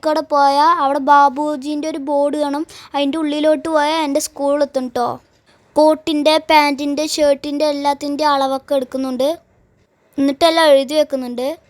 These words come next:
ഇന്ന് വെള്ളിയാഴ്ച ആയ കാരണം പപ്പ വൈറ്റ് ഷർട്ട് ഇട്ടിരിക്കുന്നത്. ഫിഫി അർജാനെ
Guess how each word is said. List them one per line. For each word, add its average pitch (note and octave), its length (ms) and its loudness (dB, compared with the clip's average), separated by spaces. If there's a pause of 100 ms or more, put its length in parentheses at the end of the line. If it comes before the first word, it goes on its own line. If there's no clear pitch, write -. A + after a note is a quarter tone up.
(1400)
ഇന്ന് C#4 260 2
വെള്ളിയാഴ്ച D#4+ 600 4
ആയ D#4 140 -2 (140)
കാരണം D4+ 400 -6
പപ്പ D4+ 340 -4
വൈറ്റ് C#4 320 -4
ഷർട്ട് C#4+ 320 4
ഇട്ടിരിക്കുന്നത്. B3+ 600 -4 (920)
ഫിഫി C#4 440 0
അർജാനെ C#4 460 -2